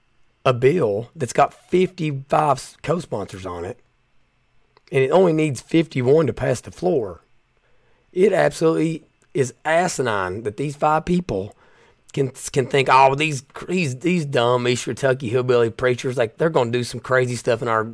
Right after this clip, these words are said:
in our government. We can't, we can't allow this to get through." And damn it, that is what they're saying at time. I mean, like, I'm just telling y'all.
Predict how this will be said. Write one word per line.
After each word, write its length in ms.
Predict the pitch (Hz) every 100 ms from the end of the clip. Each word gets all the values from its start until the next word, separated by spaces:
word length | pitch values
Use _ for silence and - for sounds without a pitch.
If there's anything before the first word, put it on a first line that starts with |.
| -
in 120 | 113
our 120 | 110
government. 320 | 110 107 107
We 80 | 131
can't, 220 | 147 131
we 100 | 139
can't 220 | 156 123 101
allow 220 | 98 95
this 120 | 95
to 80 | 117
get 140 | 104
through." 300 | 101 104 110 - - -
And 160 | - 117
damn 180 | 131 156
it, 100 | 135
that 140 | 135
is 120 | 151
what 120 | 156 151
they're 100 | 139
saying 400 | 151 104 82 78 _ _ _ _ _ _
at 140 | 120
time. 240 | 117 110 95
I 40 | 113
mean, 120 | 104
like, 120 | 95
I'm 80 | 110
just 160 | 120
telling 260 | - 160 113
y'all. 260 | 90 85